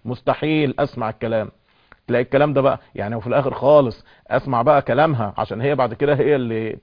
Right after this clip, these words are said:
تبقى تسوس البيت. مستحيل، أمال أنا راجل إزاي؟ وهي بقى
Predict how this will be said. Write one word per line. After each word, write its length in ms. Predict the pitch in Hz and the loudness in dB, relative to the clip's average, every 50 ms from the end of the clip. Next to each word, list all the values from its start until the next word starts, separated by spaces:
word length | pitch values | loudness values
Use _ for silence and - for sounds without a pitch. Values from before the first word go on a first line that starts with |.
| _ - | _ -4
تبقى 340 | 131 113 104 - - - | -4 -4 -4 -4 -6 -6
تسوس 480 | 104 123 117 - - 156 165 160 - 135 | -4 -6 -8 -4 -2 0 0 0 0 -2
البيت. 400 | 120 113 117 151 175 185 - - - - - _ - | -2 0 0 2 2 2 0 -2 -10 -20 -20 _ -10
مستحيل، 640 | 104 117 - - - 123 - - 160 160 156 127 110 | -10 -10 -6 -4 -4 -2 0 0 0 2 2 0 0
أمال 200 | 110 120 127 143 | -2 0 0 0
أنا 160 | 147 143 139 | 0 2 2
راجل 280 | 131 151 143 113 123 | 2 2 2 2 -2
إزاي؟ 480 | 120 107 92 104 127 135 127 113 104 - _ _ _ _ _ _ | -4 -4 -4 0 0 2 2 0 -2 -8 _ _ _ _ _ _
وهي 340 | - 104 117 139 151 151 135 | -4 0 2 2 4 4 4
بقى 220 | 123 139 131 117 | 6 6 4 4